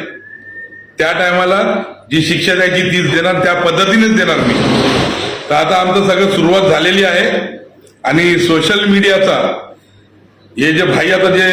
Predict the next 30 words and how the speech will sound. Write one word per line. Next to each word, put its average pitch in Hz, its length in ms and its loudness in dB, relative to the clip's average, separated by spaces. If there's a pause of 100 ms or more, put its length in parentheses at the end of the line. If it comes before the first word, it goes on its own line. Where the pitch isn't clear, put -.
(380)
आलेले 185 300 0
आहेत, 190 180 0
तर 165 40 2
आतापासून 185 520 2
मी 190 80 2
आता 185 200 2
मोहीमच 196 500 2
सुरू 190 160 4
करतो. 165 540 0 (340)
ज्या 170 180 0
ज्या 214 160 2
लोकांना 196 440 4
असं 190 300 2
बाबासाहेबांबद्दल, 190 1120 2
आपल्या 165 260 2
समाजाबद्दल, 185 960 2 (160)
म-, 147 520 2
छत्रपती 185 440 2
शिवाजी 196 420 0
महाराजांबद्दल, 185 960 2 (260)
को-, 185 80 2
अ, 160 380 2
महात्मा 175 360 0
फुलेंबद्दल 190 680 2
असे 185 200 0 (340)
जे 233 260 2
महापुरुष 220 600 2
आहेत, 151 220 0 (1200)
त्या 220 160 0
महापुरुषांबद्दल 202 1300 2